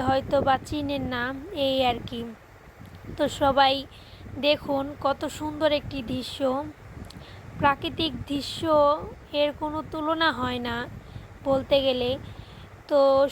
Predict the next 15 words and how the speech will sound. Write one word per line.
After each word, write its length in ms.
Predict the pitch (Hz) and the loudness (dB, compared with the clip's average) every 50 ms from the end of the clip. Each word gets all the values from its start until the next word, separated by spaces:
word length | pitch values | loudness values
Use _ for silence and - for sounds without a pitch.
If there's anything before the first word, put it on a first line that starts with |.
| - - | 0 0
সবাই 260 | 302 285 269 269 269 226 285 | 0 2 2 2 0 2 2
দেখুন, 340 | 294 285 - - 294 285 285 294 294 285 - - - - - - | 0 0 0 0 -2 -2 -2 -2 -6 -8 -10 -12 -12 -10 -8 -6
আমার 360 | 277 262 254 254 254 262 262 269 269 269 262 | -6 -4 -2 0 2 2 2 2 2 0 0
রাফসানের 600 | 262 247 247 247 - - - 294 285 277 294 294 | 0 0 0 -2 -4 -6 -4 -4 -2 -2 -2 -2
জন্য 240 | 285 294 294 277 277 285 294 | -2 -2 -2 0 0 -2 -2
সবাই 320 | - - 294 269 269 269 269 214 | 0 0 0 2 2 0 0 2
দোয়া 200 | 277 269 269 277 277 - | 4 4 4 4 2 4
করবেন 480 | - 294 285 277 233 262 269 262 262 262 269 285 - - - - - - - - - - | 4 4 4 4 2 2 2 2 2 0 -4 -6 -8 -10 -12 -14 -14 -14 -16 -16 -8 -6
বেশি 280 | 269 277 - - 311 277 | -4 -4 -2 -2 -4 -2
বেশি 300 | 254 285 269 - 302 285 - - | -2 -2 -2 -2 -4 -4 0 2
করে, 240 | 277 262 254 262 254 262 214 | 4 4 4 4 2 2 0
যাতে 280 | - 254 247 240 - - 277 | 0 -2 -2 -2 0 0 0
ও 40 | 277 262 | 0 0
সবসময় 420 | - 285 262 - - 294 294 262 | -2 -4 -6 -6 -4 -4 -4 -4
সুস্থ 320 | - - 294 285 - - | -4 -4 -6 -6 -4 -4